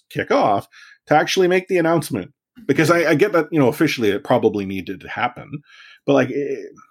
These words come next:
it's weird. It, it is so, so very, very <laughs> weird. So again,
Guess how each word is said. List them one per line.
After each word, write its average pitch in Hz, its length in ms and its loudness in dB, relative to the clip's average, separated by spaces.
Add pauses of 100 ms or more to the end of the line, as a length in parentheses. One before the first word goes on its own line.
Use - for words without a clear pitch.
(120)
it's 127 180 -10
weird. 90 340 0 (120)
It, 127 180 2
it 123 80 6
is 117 180 0
so, 147 200 2
so 117 280 0
very, 92 260 -2
very 85 240 -4
<laughs> 76 100 -10
weird. 80 240 -10 (1200)
So - 180 -4
again, 76 280 -8